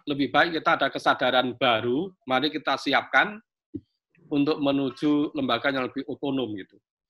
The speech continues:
Nah, saya kira begitu secara singkat, eh, garis besarnya,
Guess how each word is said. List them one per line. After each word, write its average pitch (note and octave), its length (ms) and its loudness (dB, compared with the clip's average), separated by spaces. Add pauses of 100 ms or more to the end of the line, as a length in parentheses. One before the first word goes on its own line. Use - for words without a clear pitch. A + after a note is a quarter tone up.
(240)
Nah, C#3 160 6
saya E3 180 6
kira F#3 220 4
begitu F3 560 0
secara D#3 420 6
singkat, D3 460 2 (500)
eh, B2 220 0
garis B2+ 260 2
besarnya, C3 640 -2